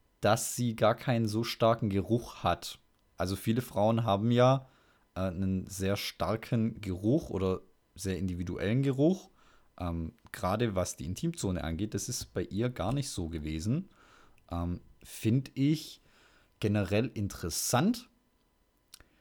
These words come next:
Mich würde zum Beispiel in dem Zusammenhang mega interessieren, sie nimmt die Pille, seitdem sie fünfzehn ist. Und mich würde zum Beispiel interessieren, ob das einen Einfluss darauf hat.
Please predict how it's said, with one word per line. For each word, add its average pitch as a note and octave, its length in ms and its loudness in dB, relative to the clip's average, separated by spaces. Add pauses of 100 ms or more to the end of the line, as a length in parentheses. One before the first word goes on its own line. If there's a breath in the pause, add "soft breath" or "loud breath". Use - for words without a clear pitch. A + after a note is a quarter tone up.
(320 soft breath)
Mich D3+ 280 2
würde F#3 220 4
zum D3 180 -2
Beispiel B2+ 280 4
in G#2+ 60 2
dem A#2 160 4
Zusammenhang G2+ 760 0
mega F3 360 6
interessieren, C#3+ 840 2 (540)
sie C#3 260 2
nimmt C#3 300 4
die A#2+ 80 2
Pille, C#3 360 4
seitdem G#2 760 2
sie F#2 140 0
fünfzehn D#3 500 0
ist. A2 260 -2 (580 loud breath)
Und F#2+ 100 -2
mich C3 180 2
würde D#3 120 0
zum C3+ 120 0
Beispiel A#2 260 2
interessieren, G2 400 0
ob E2 140 -4
das - 200 -2
einen F#2 100 -2
Einfluss - 420 -8
darauf D#2 340 -4
hat. - 220 -6